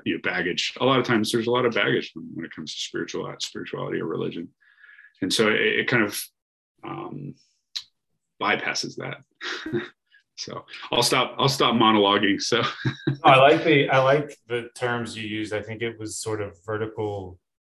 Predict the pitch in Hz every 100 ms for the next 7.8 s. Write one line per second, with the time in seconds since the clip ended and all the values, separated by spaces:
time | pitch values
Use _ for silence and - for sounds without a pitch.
0 | _ - 127 101 123 117 104 95 123 123
1 | 107 - - 107 101 - 98 101 - 107
2 | 104 98 98 95 98 98 - 95 98 92
3 | 101 98 98 92 92 - 95 95 92 90
4 | 98 92 92 95 98 90 87 85 _ _
5 | _ _ _ - 98 87 - - - _
6 | _ _ 107 107 107 101 - - 104 -
7 | _ _ _ _ _ _ _ 113